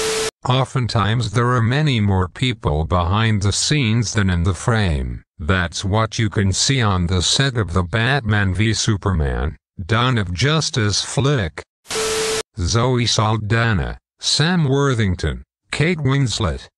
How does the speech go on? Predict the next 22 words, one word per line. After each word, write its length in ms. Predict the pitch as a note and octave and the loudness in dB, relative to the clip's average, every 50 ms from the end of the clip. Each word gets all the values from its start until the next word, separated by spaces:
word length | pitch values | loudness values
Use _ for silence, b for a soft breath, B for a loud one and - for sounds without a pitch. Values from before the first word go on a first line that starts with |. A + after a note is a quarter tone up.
| _ _ | _ _
and 300 | - A2 G2 F#2+ F2 - | -2 0 0 0 -2 -4
Cliff 400 | - - B2 B2 A#2 A2 F#2+ - | -4 -2 0 0 0 0 -2 -4
Curtis 520 | - - F#2+ F#2 F2 F#2 G#2+ G#2+ - - G#2+ | -4 -2 0 0 2 2 0 0 0 0 0
on 200 | G2+ F#2+ F#2 F2+ | 0 0 0 0
the 160 | - F#2 F2 | 0 0 0
set 320 | - - - C#3 C#3 C3+ | 0 0 0 2 2 2
of 120 | C3 B2+ G#2 | 0 0 0
the 100 | G#2 G2 | 0 0
second 600 | - - - D#3 E3+ D#3 - A#2+ A2+ A2 - - | 0 0 0 0 0 0 0 0 0 0 -2 -2
part 280 | - - A#2 A#2 A2+ | -2 0 0 2 2
of 140 | A2+ A2 G2+ | 0 0 0
the 200 | A2 G2+ F#2 F2 | 0 0 0 2
Avatar 600 | E2 F#2+ A2 A2+ F#2+ G2 F#2 - - B2 C3 C#3 B2 | 2 2 2 0 0 -2 -4 -2 0 0 0 2 2
movie. 580 | A2 G#2 G#2+ G#2 F#2+ E2+ F2 D#2 C#2 C2+ C2 - _ _ _ _ _ _ - - - - - A4 - - - - - - _ - | 2 2 2 2 0 0 0 -2 -2 -4 -8 -14 _ _ _ _ _ _ -8 -4 -4 -2 -2 -2 -2 -2 -2 -4 -4 -6 _ -4
Matt 460 | - F2+ F2+ G2 A#2+ C3 B2+ G#2 - F2+ | -2 0 0 2 0 0 -2 -4 -4 -2
Damon 600 | - C3 D3+ D3+ C3+ A#2+ G#2+ F#2+ F#2 G2+ G#2 G2+ | 0 0 0 0 0 0 0 0 0 2 2 2
wasn't 360 | G2 F#2+ E2 F#2 G2 G2 F#2 | 2 0 0 0 0 0 0
really 440 | F2+ F#2 A2 C3 D3 D3+ D3 C#3 C3 | 0 0 0 0 0 0 0 0 0
alone, 580 | A#2+ B2+ C#3+ D#3+ D#3 A#2+ E2+ D2 C#2 C2 B1 - _ _ - - | 2 2 2 2 2 0 0 -2 -4 -6 -8 -12 _ _ -10 -2
even 400 | - D#3+ E3+ D#3+ A2+ A2 G2 F#2 | 0 0 2 2 0 0 0 2
on 180 | F#2 F2+ F2+ F2 | 2 2 2 2
Mars. 640 | E2 D#2+ G2+ G2 F2+ D#2 C2+ C2 - - - - | 2 2 2 2 2 0 -2 -4 -4 -4 -6 -6